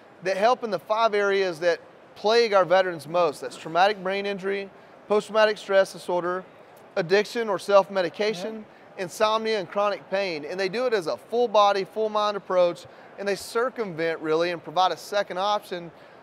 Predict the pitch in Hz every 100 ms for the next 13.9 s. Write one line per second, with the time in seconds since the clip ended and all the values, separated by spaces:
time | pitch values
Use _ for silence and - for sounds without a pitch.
0 | - - 202 190 156 185 196 208 208 196
1 | - 196 185 175 165 147 151 190 180 180
2 | 170 160 175 175 170 156 160 147 156 165
3 | 156 151 156 - - - - 202 196 196
4 | 233 269 277 247 214 175 226 277 262 233
5 | 202 226 240 202 190 180 170 - 220 214
6 | 202 156 160 175 160 139 143 - 247 277
7 | 254 208 180 160 151 151 156 156 - -
8 | - - - 214 214 233 254 262 220 220
9 | 220 208 214 208 208 202 180 214 202 190
10 | 208 208 165 147 147 190 208 196 160 202
11 | 202 - 196 - 185 185 180 165 165 165
12 | 165 226 226 180 180 170 160 151 160 160
13 | 180 185 180 160 185 190 180 175